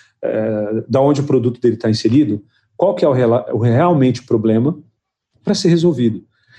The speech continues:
Então, geralmente, eu parto desse princípio, "Bom, se eu não tô conseguindo fazer é porque eu não entendi direito."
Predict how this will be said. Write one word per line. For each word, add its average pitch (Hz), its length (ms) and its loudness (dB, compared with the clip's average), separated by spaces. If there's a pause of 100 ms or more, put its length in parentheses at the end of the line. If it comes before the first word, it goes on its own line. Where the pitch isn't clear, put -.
Então, 180 220 2
geralmente, 185 480 2
eu 175 160 4
parto 180 320 0
desse 160 200 0
princípio, 147 440 0
"Bom, 139 280 2
se - 120 -4
eu 147 60 2
não 139 60 0
tô 151 120 -2
conseguindo 143 420 -2
fazer 131 240 0
é 143 40 2
porque 143 200 -4
eu 143 40 0
não 143 60 2
entendi 135 280 0
direito." 120 420 0